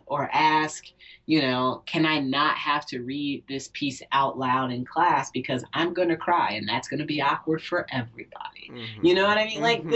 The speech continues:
Speaker 2: Mm-hmm.
Speaker 1: I think that we can do more for students to help them figure out some of that shame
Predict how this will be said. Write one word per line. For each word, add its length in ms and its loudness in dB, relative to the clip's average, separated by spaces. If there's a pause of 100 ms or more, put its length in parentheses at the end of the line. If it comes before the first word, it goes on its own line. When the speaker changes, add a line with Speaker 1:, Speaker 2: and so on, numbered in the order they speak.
Speaker 2:
Mm-hmm. 100 -8 (480)
Speaker 1:
I 120 4
think 420 -6
that 340 -2 (360)
we 260 0
can 240 -6
do 160 -6
more 540 -6 (320)
for 120 2
students 720 -2 (460)
to 100 0
help 320 0
them 300 -2
figure 260 -4
out 240 2
some 200 -8
of 100 -10
that 200 -4
shame 560 -4